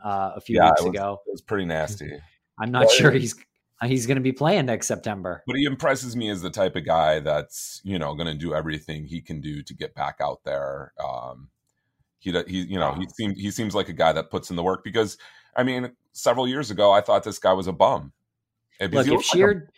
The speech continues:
Speaker 2: because he
Speaker 1: if,
Speaker 2: looked
Speaker 1: if
Speaker 2: like a
Speaker 1: Sh-
Speaker 2: bum. He looked like a bum out there. And then he
Speaker 1: If
Speaker 2: put in the
Speaker 1: Sheard,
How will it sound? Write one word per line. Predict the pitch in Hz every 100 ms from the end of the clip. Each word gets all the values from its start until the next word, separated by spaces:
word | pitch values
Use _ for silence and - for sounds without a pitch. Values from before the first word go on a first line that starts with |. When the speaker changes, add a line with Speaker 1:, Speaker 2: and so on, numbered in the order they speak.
| _ _ _
Speaker 2:
because | - 147 180
he |
Speaker 1:
if, | 185
Speaker 2:
looked | 165
Speaker 1:
if |
Speaker 2:
like | - -
a | -
Speaker 1:
Sh- |
Speaker 2:
bum. | 101 80 69 - _ _ _
He | 139
looked | 196 -
like | -
a |
bum | - 92 82
out | 76 80
there. | 71 67 - _ _
And | 151
then | 120 120
he | 123 123
Speaker 1:
If | 127
Speaker 2:
put | 180
in |
the | 208
Speaker 1:
Sheard, | 139